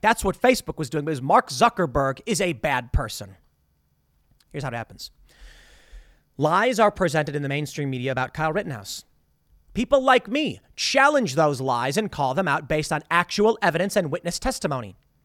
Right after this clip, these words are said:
We brought on, I think, eight different witnesses to Timcast I R L and who told us what happened. So Facebook lies and says it was a mass murder incident, so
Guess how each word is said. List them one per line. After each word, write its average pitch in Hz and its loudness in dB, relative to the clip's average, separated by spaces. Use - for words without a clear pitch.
We 269 0
brought 254 4
on, 240 2
I 214 2
think, - -6
eight 269 0
different 262 2
witnesses 170 -4
to 151 -14
Timcast 180 -2
I 160 2
R 147 0
L 113 -4
and 143 -6
who 175 -4
told 320 6
us 320 4
what 262 6
happened. 185 -4
So 135 -8
Facebook 254 0
lies 131 -2
and 180 -2
says 208 0
it 214 0
was 202 -4
a 214 -4
mass 247 -4
murder 185 0
incident, 135 -6
so 131 -4